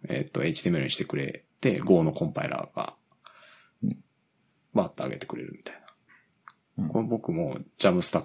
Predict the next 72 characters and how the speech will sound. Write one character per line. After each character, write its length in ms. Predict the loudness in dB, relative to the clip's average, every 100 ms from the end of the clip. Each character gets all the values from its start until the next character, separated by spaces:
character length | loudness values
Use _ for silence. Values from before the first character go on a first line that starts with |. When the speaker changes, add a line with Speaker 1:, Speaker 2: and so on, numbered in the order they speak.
| -2
Speaker 1:
カ 440 | -6 -6 -8 -14 -20 _ _ _ -14
ー 40 |
で 80 | -6
す 100 | -4
か？ 260 | -4 -8 0
Speaker 2:
あ、 60 | 6
も 320 | 6 6 0
う、 20 | -10 _ 6
ジ 100 | 10
ャ 40 |
ム 100 | 10
ス 80 | 10
タ 100 | 4
ッ 20 |
ク 240 | 4 6 6
エ 40 |
ン 60 | 8
ジ 100 | 6
ニ 120 | 4
ア 160 | -2 -10 -6
Speaker 1:
あ、 240 | 0 0 -2 -10
Speaker 2:
で 40 |
す 160 | -2 2
ね、 80 |
Speaker 1:
す-、 180 | 2 2
Speaker 2:
も 60 | 0
う。 0 |
Speaker 1:
素 80 | 0
晴 60 |
ら 60 | -2
し 100 | -4
い 40 |
で 60 | -6
す。 100 | -6
僕 160 | -6 -6
は 100 | -4
ジ 100 | 0
ャ 40 |
ム 80 | 6
ス 100 | 10
タ 40 |
ッ 40 | 10
ク 40 |
エ 40 | 10
ン 40 |
ジ 80 | 12
ニ 20 |
ア 40 |
で 0 |
す。 0 |
Speaker 2:
も 0 |
う 0 |
俺 0 |
ジ 0 |
ャ 0 |
ム 100 | 12
ス 80 | 12
タ 80 | 8
ッ 40 |
ク 120 | 8 8
で 120 | 10
き 100 | 10
る 60 | 10
よ 60 |
っ 40 | 6
て 120 | 6
<laughs> 100 | 6 6 -2 -4 -2 -2 -2 -4 0 0 2 0 0 _ 2 8 10 12 10 6 6
言 100 | 8
い 20 |
ま 100 | 8
す 120 | 6
よ 60 | 0